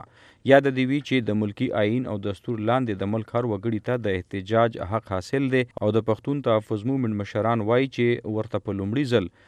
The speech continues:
دې وار خپله د امنیتي ادارو لخوا اجازتنامې د احتجاج کولو ورکړې شوې وې. د ناربازۍ وروستو دوی وایي چې په مظاهره کې برخه اخیستونکو یو شمیر کسانو خلاف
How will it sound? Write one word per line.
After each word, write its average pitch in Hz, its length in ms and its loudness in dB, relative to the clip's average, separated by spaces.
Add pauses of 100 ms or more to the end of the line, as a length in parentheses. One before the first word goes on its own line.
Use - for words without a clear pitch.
(220)
دې 107 280 4
وار 127 360 6 (220)
خپله 123 400 2
د 95 220 -4
امنیتي 101 480 -2
ادارو 104 320 2
لخوا 110 320 2
اجازتنامې 98 880 -2
د 92 100 -2
احتجاج 104 560 -2 (220)
کولو 104 320 0
ورکړې 92 320 0
شوې 95 260 -2
وې. - 500 -4 (220)
د 120 200 6
ناربازۍ 127 440 4
وروستو 139 420 -2 (300)
دوی 123 220 0
وایي 120 180 4
چې 120 200 -6
په 104 120 -2
مظاهره 104 440 0
کې 104 200 -4
برخه - 320 -2
اخیستونکو 113 560 -6
یو 127 220 -2
شمیر 101 200 -6
کسانو 98 460 -4
خلاف 107 420 2